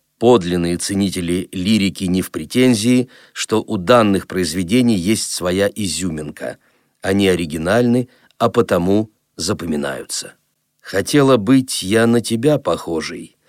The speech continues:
Твои таскала туфли и духи. Чуть старше став — как ты, бывало, тоже записывала мысли я в стихи. Когда я доросла до умных книжек,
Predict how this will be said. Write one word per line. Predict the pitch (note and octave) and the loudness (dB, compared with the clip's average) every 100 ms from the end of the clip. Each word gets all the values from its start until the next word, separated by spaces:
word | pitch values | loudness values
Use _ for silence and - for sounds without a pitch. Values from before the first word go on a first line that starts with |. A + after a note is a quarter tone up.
| _ _ _ _ | _ _ _ _
Твои | F#2+ C3 E3+ | 0 4 4
таскала | D3+ C3 - B2 A#2+ | 2 0 2 2 2
туфли | - E3+ F3 - C3+ | 2 0 0 -2 0
и | C3+ C3 C#3 | 0 0 -4
духи. | A2 A2+ - - - - _ _ _ _ _ _ | -2 -6 -8 -14 -16 -18 _ _ _ _ _ _
Чуть | - D3+ C#3+ | 0 0 0
старше | - F3+ F3 - F2 | 0 2 2 0 -6
став — | - F#2+ E2+ - - _ _ _ | -4 -2 -2 -4 -16 _ _ _
как | - G#2 - | -2 -2 -2
ты, | - D3 D3 | 0 2 4
бывало, | A2+ A#2+ C3 B2+ A#2+ | 4 4 6 6 4
тоже | - C3+ C3 G#2+ A#2+ A2+ _ _ _ - | 4 2 4 6 4 4 _ _ _ -10
записывала | E2 A2 G2 D3+ - B2+ B2 | 0 0 2 -4 0 2 4
мысли | A2+ A#2 D3 - A2+ | 6 4 2 -2 0
я | A#2+ A2 B2+ A#2+ - _ | 2 4 4 2 -2 _
в | - | -8
стихи. | - - - B2 - G#2 D#2 - _ _ _ _ _ _ _ | -6 -6 -4 -4 -4 -6 -8 -12 _ _ _ _ _ _ _
Когда | F2+ E2+ G#2 | -6 0 2
я | F#2+ | 2
доросла | F2 G2 G2 G2 F#2+ | 4 2 0 0 0
до | E2 | 0
умных | F#2 F2+ F2+ E2+ | 0 2 0 -4
книжек, | - A2+ D3 G2+ D#2 - | -6 0 0 0 -8 -16